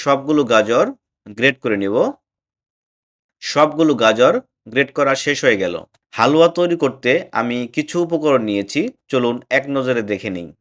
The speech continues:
গুঁড়া দুধ, ঘি, চিনি, সুজি, কিশমিশ, কাজু বাদাম, কাঠবাদাম, দারুচিনি, এলাচ ও তেজপাতা। এখন আমি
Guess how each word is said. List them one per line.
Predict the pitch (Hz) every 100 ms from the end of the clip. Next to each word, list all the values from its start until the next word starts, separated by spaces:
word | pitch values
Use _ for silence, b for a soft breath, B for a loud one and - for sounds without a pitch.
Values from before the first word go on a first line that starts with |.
| _ _ _ _ _ _ _ _ _ _
গুঁড়া | 101 113 110
দুধ, | 98 110 - - _ _ _ _ -
ঘি, | 95 98 113 147 269 _ _ _ _ _ -
চিনি, | 127 113 107 120 226 - _ _ _ _ _ _ _ _
সুজি, | - - 117 98 107 139 240 _ _ _ _ _ _ _
কিশমিশ, | 120 113 - 120 135 208 - - _ _ _ _ _ _
কাজু | 120 113 110
বাদাম, | 104 101 113 160 247 - _ _ _ -
কাঠবাদাম, | 110 101 101 104 104 117 202 240 _ _ _ _ -
দারুচিনি, | 101 107 110 - 113 110 147 240 - _ _ -
এলাচ | 113 110 123 185 - - -
ও | 104 101 101 _
তেজপাতা। | 139 135 - 101 85 80 69 _ _ _ _ _ _
এখন | 113 113 143 156 175 -
আমি | 113 113